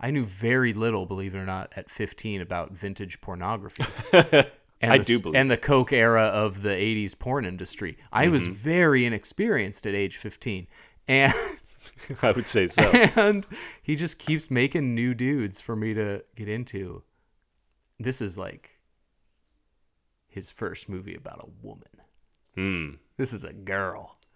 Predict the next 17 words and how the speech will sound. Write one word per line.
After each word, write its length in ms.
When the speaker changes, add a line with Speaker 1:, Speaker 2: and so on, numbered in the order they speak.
Speaker 1:
This 160
is 100
a 60
gal. 640
Speaker 2:
I 120
know. 320
Our 200
Speaker 1:
Amy, 80
Speaker 2:
main 340
Speaker 1:
Amy 320
Adams 400
is 120
incredible 600
in 60
The 60
Master. 480
Speaker 2:
Sure. 320